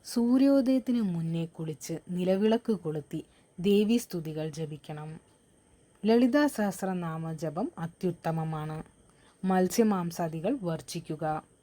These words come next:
സാധ്യമെങ്കിൽ അരിഭക്ഷണം ഒരു നേരമായി ചുരുക്കുക. വ്രതം അനുഷ്ഠിക്കുന്നവർ ഭക്ഷണത്തിൽ മാത്രമല്ല വാക്കിലും പ്രവൃത്തിയിലും ശുദ്ധിയുണ്ടാക്കണം.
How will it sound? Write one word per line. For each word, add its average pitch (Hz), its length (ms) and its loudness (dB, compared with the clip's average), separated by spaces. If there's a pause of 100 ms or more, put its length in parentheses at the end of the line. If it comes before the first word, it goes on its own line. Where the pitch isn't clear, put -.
(480)
സാധ്യമെങ്കിൽ 233 840 2
അരിഭക്ഷണം 190 840 -4
ഒരു 202 200 2
നേരമായി 160 600 0
ചുരുക്കുക. 160 640 -4 (720)
വ്രതം 262 420 4
അനുഷ്ഠിക്കുന്നവർ 165 880 -6 (100)
ഭക്ഷണത്തിൽ 185 680 -2
മാത്രമല്ല 156 840 -4 (420)
വാക്കിലും 170 600 0 (120)
പ്രവൃത്തിയിലും 175 720 0 (160)
ശുദ്ധിയുണ്ടാക്കണം. 160 1120 -2